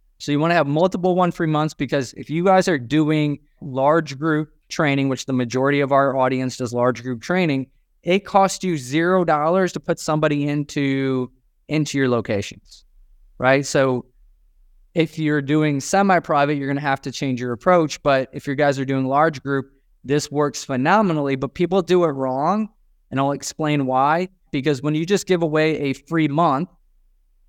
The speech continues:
they're not necessarily motivated, right? So how do we give away a free month, but make sure that they're actually motivated, make sure they actually show up?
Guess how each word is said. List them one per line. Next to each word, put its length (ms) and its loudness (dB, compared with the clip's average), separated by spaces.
they're 280 2
not 160 2
necessarily 760 0
motivated, 600 -2
right? 300 -2
So 240 0
how 200 2
do 140 0
we 100 2
give 200 0
away 320 0
a 40 0
free 300 -2
month, 280 0
but 120 -4
make 200 -4
sure 200 -2
that 160 -2
they're 160 -10
actually 420 0
motivated, 640 -2
make 140 -6
sure 160 -2
they 180 -2
actually 500 0
show 300 -2
up? 340 -2